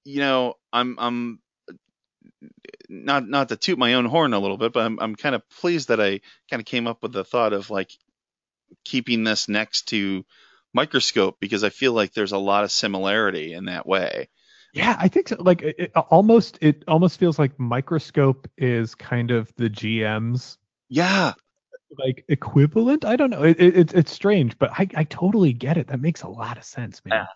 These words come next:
Speaker 1: That's all right. Um, but, uh, yeah, so, so everybody out there, uh, pick this up, support Brick and Mortar if you can.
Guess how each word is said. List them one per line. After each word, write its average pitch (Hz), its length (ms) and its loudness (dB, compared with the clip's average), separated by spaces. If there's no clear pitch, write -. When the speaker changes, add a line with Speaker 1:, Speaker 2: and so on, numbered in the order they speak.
Speaker 1:
That's - 300 0
all 156 160 2
right. 170 260 4
Um, 131 580 2
but, 123 300 2
uh, 123 200 4
yeah, 160 140 2
so, 160 320 0
so 160 240 -2
everybody 180 420 -2
out 180 160 -6
there, 170 320 -2
uh, 123 300 2
pick 170 160 -8
this 156 220 -8
up, 180 240 -4
support - 460 -8
Brick 131 160 -10
and 117 120 -8
Mortar 127 320 -4
if - 160 -12
you - 80 -20
can. 247 400 -2